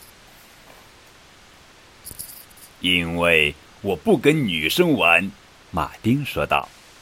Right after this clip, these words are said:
“马丁，波丽娜，”老师说，“戴上帽子和围巾，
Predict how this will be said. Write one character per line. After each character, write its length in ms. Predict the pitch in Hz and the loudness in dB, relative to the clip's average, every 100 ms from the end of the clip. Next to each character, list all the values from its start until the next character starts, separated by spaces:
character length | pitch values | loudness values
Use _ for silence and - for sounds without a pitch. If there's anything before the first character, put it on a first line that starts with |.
| - - - - - - - - - - | -20 -20 -20 -20 -20 -20 -20 -20 -20 0
“马 180 | 98 90 | 4 6
丁， 220 | 131 160 - - - - - | 4 0 -6 -20 -20 -6 0
波 80 | |
丽 140 | 139 139 | 4 4
娜，” 280 | 143 107 98 - - - | 4 2 -4 -20 -20 -12
老 200 | - 73 | -6 -6
师 200 | 69 120 | -6 -8
说 260 | 120 78 71 - - - - - - - | -6 -6 -8 -12 -20 -20 -20 -20 -20 0
，“戴 100 | 156 | 2
上 160 | 139 147 | 2 0
帽 220 | 165 127 | 0 -4
子 100 | 82 | -6
和 200 | - 95 | -2 2
围 180 | 85 82 | 2 2
巾， 240 | 127 156 | 0 -2